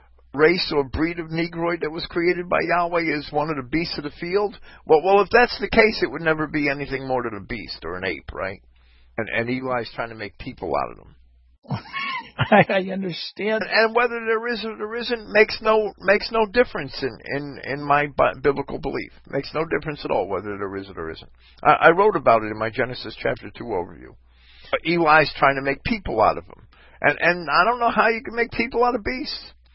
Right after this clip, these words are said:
Speaker 1: And, and that's where Eli's just dead wrong.
Speaker 2: No, I'm, I'm glad you clarified that, 'cause I got all my notes that I took down. I must have sixty pages of notes by hand I wrote.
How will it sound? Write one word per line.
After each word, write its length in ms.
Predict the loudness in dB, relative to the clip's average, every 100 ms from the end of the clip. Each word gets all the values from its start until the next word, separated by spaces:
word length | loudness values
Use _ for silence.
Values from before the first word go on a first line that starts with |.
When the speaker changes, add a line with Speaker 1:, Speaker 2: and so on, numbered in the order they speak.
| _ -4
Speaker 1:
And, 160 | -2 2
and 180 | 2 4
that's 220 | 0 0
where 180 | -2 0
Eli's 420 | 0 0 0 -4
just 260 | -8 -10 -2
dead 220 | -2 0
wrong. 440 | -2 -4 -4 -8 -16 _ _ _ _ _ -18
Speaker 2:
No, 160 | -10
I'm, 220 | -6 -6 -2
I'm 160 | -2 0
glad 280 | 2 2 -2
you 60 |
clarified 580 | -4 -2 -2 -2 -6 -6
that, 120 | -6
'cause 160 | -6 -6
I 80 | -4
got 220 | -2 -2
all 160 | -2
my 180 | -2 -4
notes 480 | -4 -4 -4 -8 -10
that 120 | -4 -4
I 100 | -4
took 280 | -8 -6
down. 260 | -2 0 0
I 80 | -2
must 240 | -6 -8 -4
have 340 | 0 0 -4 -10 _
sixty 480 | -12 -12 -10 -12 -6
pages 460 | -2 -2 -2 -4
of 120 | -4
notes 320 | -2 -2 -2 -4
by 180 | -2 -2
hand 520 | -2 -2 -2 -4 -8 _ _ _
I 120 | -2 0
wrote. 480 | 0 0 0 -2